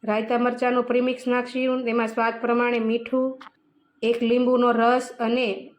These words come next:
અડધી ચમચી જેટલી હળદર નાખીશું. લીંબુ અને મીઠું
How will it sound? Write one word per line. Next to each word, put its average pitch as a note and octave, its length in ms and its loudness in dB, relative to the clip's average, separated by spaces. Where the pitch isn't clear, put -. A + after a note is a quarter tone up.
અડધી G#3 300 0
ચમચી A#3+ 360 -2
જેટલી A#3+ 340 0
હળદર G#3+ 360 2
નાખીશું. A#3+ 680 -2
લીંબુ B3 340 4
અને C#4 260 4
મીઠું A#3+ 500 2